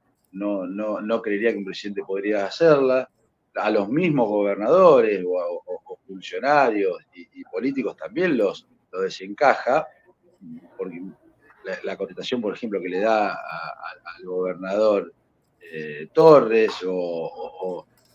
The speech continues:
o a una declaración a, a algún medio periodístico.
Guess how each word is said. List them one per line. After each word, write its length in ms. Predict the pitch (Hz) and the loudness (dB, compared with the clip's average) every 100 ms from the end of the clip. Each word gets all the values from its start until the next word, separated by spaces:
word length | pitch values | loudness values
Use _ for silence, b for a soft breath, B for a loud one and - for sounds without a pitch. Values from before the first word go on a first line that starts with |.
| _ | _
o 120 | - 98 | -6 -4
a 40 | |
una 200 | 107 113 | 0 0
declaración 580 | 104 98 98 90 113 107 | 0 0 0 -2 -4 -4
a, 80 | 90 | -4
a 260 | 87 90 | -6 -6
algún 640 | 87 95 101 110 101 95 90 85 _ - | -4 -4 -4 -6 -6 -8 -12 -18 _ -10
medio 300 | 107 107 98 | -4 -2 -2
periodístico. 840 | 92 98 143 151 - 107 110 117 | -2 2 4 2 0 -6 -2 -2